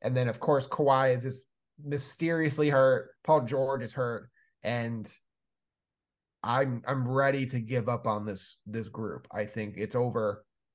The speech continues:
And I don't think they're gonna be able to recover from this next season either.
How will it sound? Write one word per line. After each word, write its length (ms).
And 420
I 140
don't 200
think 220
they're 140
gonna 160
be 180
able 220
to 240
recover 600
from 280
this 480
next 300
season 280
either. 340